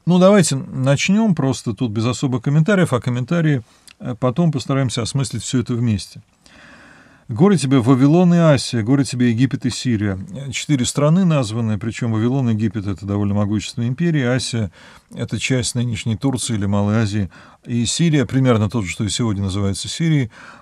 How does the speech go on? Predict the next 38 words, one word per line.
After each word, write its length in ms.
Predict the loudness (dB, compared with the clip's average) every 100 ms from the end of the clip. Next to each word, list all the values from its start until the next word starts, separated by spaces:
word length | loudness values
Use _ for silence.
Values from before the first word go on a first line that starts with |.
| _
э, 280 | -6 -6 -2
это 220 | -4 -4
всего 240 | -4 -4
лишь 100 | -4
географический 640 | -2 -2 -2 -4 -6 -4 -2
регион, 380 | 0 2 2 0
это 160 | -2
не 100 | 0
могущественные 840 | 2 2 0 -2 -10 -12 -10 -8 -10
страны, 420 | -8 -6 -6 -4
да, 140 | -2
то 100 | 0
есть, 260 | -2 -2 -8 -6
как 300 | -4 -4 -6
можно 400 | -10 -6 -6 -6
сказать, 400 | -6 -4 -4 -4
там, 100 | -6
не 60 | -6
знаю, 160 | -2
Евросоюз 760 | 0 0 0 -2 -2 0 -2 -6
и 260 | -8 -8 -8 -12 -14
Соединенные 420 | -10 -4 -4 -4
Штаты, 480 | -4 -2 -2 0 -4 -4 -16 -20 -20 _ -16 -12
и 100 | -10
там, 220 | -6 -4
я 80 | -4
не 80 | -4
знаю, 200 | -4 -6
Флоренция 840 | 0 4 6 4 2 0 0 0
и 180 | 0 -2
Техас, 560 | -2 -4 -4 -8 -8 -8
да, 220 | -4 -4
вот, 160 | -4 -6
то 100 | -8
есть 140 | -8
какие-то 340 | -10 -10 -4
отдельные 380 | -2 -2 -2 -2
области. 360 | -4 -8 -14